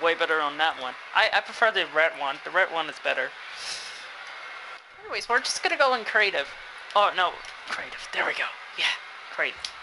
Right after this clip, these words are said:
I have some other things to finish. You know, I woke up recently and I was tired. I didn't really think of how much time I've been waiting for this update for so long. I overslept because I just need to get some sleep.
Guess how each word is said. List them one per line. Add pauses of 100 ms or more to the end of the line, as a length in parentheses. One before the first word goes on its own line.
(600)
I
have
some
other
things
to
finish. (120)
You
know, (260)
I
woke
up
recently
and
I
was
tired. (220)
I
didn't
really
think
of
how
much
time
I've
been
waiting
for
this
update
for
so
long. (140)
I
overslept
because
I
just
need
to
get
some
sleep.